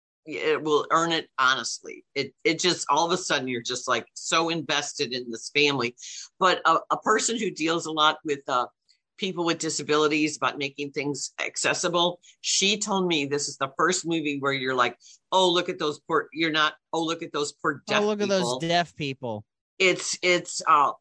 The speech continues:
Speaker 1: look at how, <laughs> look at how many obstacles they have to go through in society.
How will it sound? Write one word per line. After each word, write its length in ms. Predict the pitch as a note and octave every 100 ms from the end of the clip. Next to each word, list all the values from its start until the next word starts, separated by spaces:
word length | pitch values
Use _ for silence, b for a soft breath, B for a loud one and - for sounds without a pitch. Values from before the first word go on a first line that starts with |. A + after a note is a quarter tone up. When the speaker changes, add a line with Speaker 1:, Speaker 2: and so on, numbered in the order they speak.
| _
Speaker 1:
look 320 | C#3+ E3 G#3+ A#3+
at 100 | D#3
how, 200 | G#2+ G2+ E3+
<laughs> 40 |
look 240 | F3 G3+ G#3
at 120 | -
how 220 | F3+ F#3
many 320 | F3+ E3+ E3+ -
obstacles 840 | D#3+ D3 - - - - D#3 D3+ -
they 180 | C#3+ D3+
have 200 | C#3+ -
to 100 | D3+
go 260 | - C3+
through 300 | E3 - D#3+
in 140 | C#3+ C#3
society. 720 | - B2+ - A#2+ D3 C#3 A#2